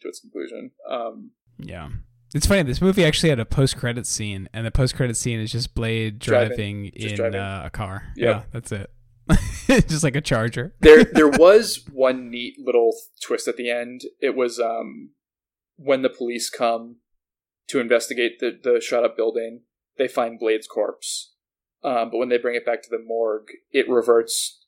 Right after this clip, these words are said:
Speaker 1: to, uh, Drake's corpse because they mention that Drake can do limited shapeshifting into, like, other people.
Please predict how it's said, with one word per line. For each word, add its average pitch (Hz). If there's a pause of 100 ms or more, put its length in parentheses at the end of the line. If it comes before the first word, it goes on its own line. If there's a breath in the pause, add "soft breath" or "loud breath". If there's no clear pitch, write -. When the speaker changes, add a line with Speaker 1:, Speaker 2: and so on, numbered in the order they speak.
(260)
Speaker 1:
to, 113
uh, 113 (240)
Drake's 120
corpse -
because 127
they 113
mention 117
that -
Drake 113
can 117
do 110
limited 107
shapeshifting 120
into, 117
like, 113
other 117
people. 117